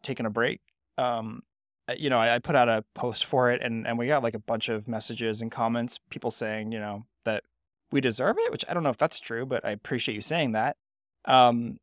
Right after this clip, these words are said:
as always, you can find us on, um, you know, Instagram at the Parks Academy. Uh, our website is the parks academy pod dot com.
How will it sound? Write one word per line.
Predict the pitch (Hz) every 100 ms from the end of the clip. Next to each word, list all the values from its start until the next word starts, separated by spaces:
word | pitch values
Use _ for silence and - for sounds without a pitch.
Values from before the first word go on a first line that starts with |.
| -
as | 147
always, | 160 165 135
you |
can | 151 139
find | 143 135
us | 127 -
on, | 120 117 110 113 -
um, | - 117 110 107 -
you | -
know, | 113
Instagram | 107 120 - 123 120 117
at | 113 113
the | -
Parks | - 110
Academy. | 123 127 117 117 113 110 - -
Uh, | 107 101 101 113
our | -
website | 123 123 120 127 120
is | 110
the | 117
parks | 117 -
academy | 120 117 110 107
pod | 120 107
dot | 104 107
com. | - 151 147 143